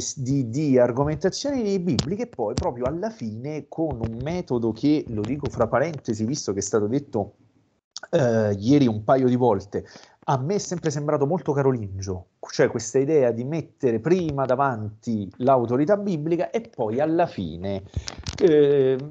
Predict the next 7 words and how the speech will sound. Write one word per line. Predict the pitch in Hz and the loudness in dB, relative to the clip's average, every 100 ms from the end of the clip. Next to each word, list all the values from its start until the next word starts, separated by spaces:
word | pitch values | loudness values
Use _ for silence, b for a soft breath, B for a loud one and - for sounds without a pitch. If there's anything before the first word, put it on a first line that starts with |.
| - - | -10 -2
estraiamo | 208 - - 185 135 127 107 110 | 0 0 2 2 4 4 2 0
così | 135 131 98 117 | 0 0 0 -2
un | 113 110 | -2 -4
sillogismo, | - 135 135 98 101 113 110 104 | -4 -2 -4 -4 -6 -6 -8 -10
un'argomentazione, | 113 107 104 110 110 117 113 113 110 - 107 98 95 98 B B B - | -10 -8 -8 -8 -10 -10 -8 -8 -10 -8 -8 -8 -10 -6 B B B -6
un'argomentazione | 160 131 120 131 113 110 107 - 80 82 | 0 0 0 -4 -4 -6 -8 -8 -12 -10
logica. | 67 92 110 113 104 | -12 -10 -8 -8 -8